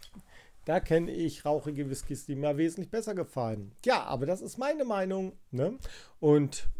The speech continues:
ihr könnt ja auch eine andere Meinung haben. Derjenige, der auf einen, ich sag mal, also eine positive Sache muss ich noch sagen. Er ist nicht wie ein Aschenbecher. Also es ist rauchig.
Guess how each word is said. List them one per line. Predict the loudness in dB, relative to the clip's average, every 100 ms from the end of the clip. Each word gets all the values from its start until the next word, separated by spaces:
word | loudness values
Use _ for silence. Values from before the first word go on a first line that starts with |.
| -2
ihr | 0
könnt | 2 2
ja | 0
auch | -4
eine | -4
andere | -2 0
Meinung | 0 -2 -4
haben. | -4 -4 -2
Derjenige, | 4 4 4 2 -2
der | -8 -6
auf | -8 -8 -8
einen, | -6 -4 -6 -12 -20 -20 -10
ich | -6
sag | -2 -2
mal, | -4 -4 -4 -8 _ _ _ _ -18 -4
also | 2 2
eine | 4 2
positive | 4 2 2 -2 -2
Sache | 0 0
muss | -2 -4
ich |
noch | -6 -6
sagen. | -6 -6 -10 -16 -12
Er | -8 -6
ist | -6 -8 -4
nicht | 0 0 -2 -10
wie | -8
ein | -6
Aschenbecher. | -6 -6 -2 -2 -4 -8 -20 _ _ _ _ _
Also | -8 -2
es | -2 -4
ist | -8 -4
rauchig. | 4 4 4 0 -6